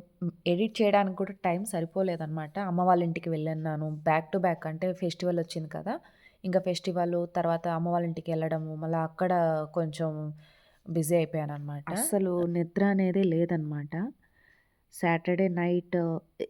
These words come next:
ఇది వచ్చి పౌర్ణమి మండే వచ్చింది. So, ట్యూస్‌డే ఫెస్టివల్ ఇంకా. మ-, ఆ, సాటర్డే నైట్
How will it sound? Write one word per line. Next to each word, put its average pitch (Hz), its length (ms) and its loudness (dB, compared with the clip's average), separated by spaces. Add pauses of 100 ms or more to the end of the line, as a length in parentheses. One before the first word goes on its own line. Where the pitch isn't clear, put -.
(120)
ఇది 190 160 4
వచ్చి 190 260 2
పౌర్ణమి 180 380 4
మండే 170 380 2
వచ్చింది. 175 640 0 (580)
So, 185 80 2 (880)
ట్యూస్‌డే 208 300 8
ఫెస్టివల్ 175 480 4
ఇంకా. 143 360 -4 (1160)
మ-, 175 240 4 (100)
ఆ, 165 120 4
సాటర్డే 180 600 4
నైట్ 175 580 4